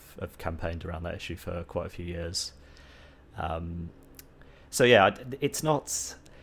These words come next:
I mean, you, you are right that, um, various stories have come out in the wake of the Farage scandal about peop-,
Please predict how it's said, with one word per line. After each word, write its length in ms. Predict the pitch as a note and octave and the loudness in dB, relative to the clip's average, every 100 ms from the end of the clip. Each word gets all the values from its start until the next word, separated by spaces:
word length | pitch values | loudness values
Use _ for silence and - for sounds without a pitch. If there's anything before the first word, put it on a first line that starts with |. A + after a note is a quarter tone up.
| - - | 0 4
I 60 | |
mean, 160 | B2 B2+ - | 6 4 -2
you, 120 | A#2 | -2
you 260 | A2+ G#2+ A#2+ | 0 6 8
are 120 | A2+ | 10
right 240 | G#2+ G#2 F2 | 10 8 6
that, 300 | E2+ - F2+ | -2 -4 -4
um, 320 | F2+ F2 F#2 | -2 -6 -6
various 400 | G2+ F#2 F#2 F2 | 0 2 2 -2
stories 320 | - F#2 F#2 | -2 0 0
have 100 | F2 | -4
come 200 | - F2+ | -4 -4
out 540 | F2 E2+ - - - - - | -2 -4 -6 -10 -12 -8 -4
in 140 | F2+ | -2
the 80 | F2 | 0
wake 280 | F2+ F2 - | 0 0 -2
of 80 | E2 | -6
the 80 | |
Farage 420 | F2 F2+ F2+ F2+ - | -6 -2 -2 -2 -2
scandal 540 | - F2+ E2+ E2+ E2 - - - - - - - - | -2 -4 -4 -8 -10 -14 -20 -20 -20 -20 -14 -12 -4
about 420 | A2 G2 F#2 - | 2 4 4 2
peop-, 480 | F2+ F2+ - A#2+ | -2 -4 -6 -6